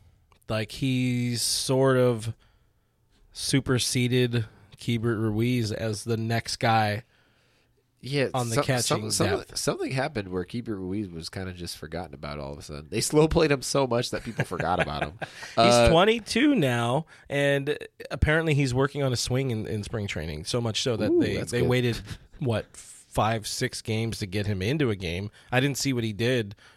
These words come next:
Speaker 1: on, on Thursday, being today for us, uh, yesterday for some of you, and two days ago and three days ago for some others.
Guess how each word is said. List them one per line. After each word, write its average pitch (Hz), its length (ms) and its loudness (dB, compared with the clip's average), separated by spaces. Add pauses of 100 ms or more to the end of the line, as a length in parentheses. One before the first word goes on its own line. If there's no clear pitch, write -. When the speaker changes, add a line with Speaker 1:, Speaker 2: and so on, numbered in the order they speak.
Speaker 1:
on, 107 360 0
on 104 420 -6
Thursday, 107 640 -4 (220)
being 120 200 0
today 107 300 -2
for 104 200 -4
us, - 360 -4 (300)
uh, 107 120 2
yesterday 104 580 -2
for 101 200 -10
some 107 220 -4
of 101 120 -10
you, 101 180 -8
and 107 180 -4
two 113 140 -2
days 104 220 -2
ago 101 200 -2
and 101 120 -4
three 101 120 -4
days 98 200 -6
ago 101 180 -6
for - 160 -10
some 113 240 -6
others. 110 340 -4